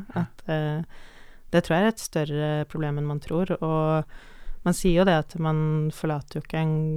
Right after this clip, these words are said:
Speaker 2: god jobb, eller men en jobb, du forlater jo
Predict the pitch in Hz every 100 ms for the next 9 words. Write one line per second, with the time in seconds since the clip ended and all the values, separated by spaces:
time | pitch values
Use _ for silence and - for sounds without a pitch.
0 | 160 151 147 143 143 139 143 160 - 151
1 | 156 151 147 160 151 147 160 160 156 156
2 | 147 - 147 143 - 156